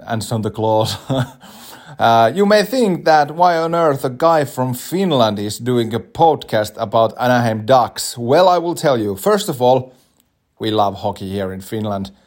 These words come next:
Second, when I was a kid, I used to play N H L on my very old and very big and very slow P C computer. And, uh, when I played, I played with the Ducks. It was my team. I have, uh,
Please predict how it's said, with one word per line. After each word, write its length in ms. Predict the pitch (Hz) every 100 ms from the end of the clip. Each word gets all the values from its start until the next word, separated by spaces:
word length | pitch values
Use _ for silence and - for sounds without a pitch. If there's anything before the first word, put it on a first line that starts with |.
| _ -
Second, 520 | - 147 175 180 175 _ _
when 160 | - 123
I 80 | 175
was 200 | 185 165
a 80 | 127
kid, 460 | 131 127 120 - - _ -
I 100 | 113
used 260 | 131 147
to 80 | 143
play 260 | 127 127 123
N 160 | 123
H 220 | 151 147 143
L 200 | 143 123
on 160 | 123
my 220 | 123 117
very 320 | 113 131 147 151
old 460 | 123 127 131 127
and 180 | 113 117
very 260 | 117 123 123
big 320 | 117 120 120
and 120 | 113
very 240 | 110 117 120
slow 520 | - 117 113 110 - _ _ _ _
P 200 | - 131
C 200 | 120 131
computer. 720 | 123 120 107 120 117 151 156 - - - -
And, 440 | 120 120 120 120
uh, 360 | 117 117 120 120 - _ _ _ _ _ _
when 160 | 127
I 120 | 139 120
played, 500 | 120 120 151 165 - _
I 80 | 139
played 200 | 139 151
with 120 | 151
the 60 | 147
Ducks. 500 | 127 98 - - - _ _ _ _ _ -
It 140 | 123
was 180 | 160 -
my 140 | 160
team. 420 | 131 120 98 90 - _ _ _ _ _ _ -
I 120 | 131
have, 280 | 139 123 117
uh, 380 | 117 110 107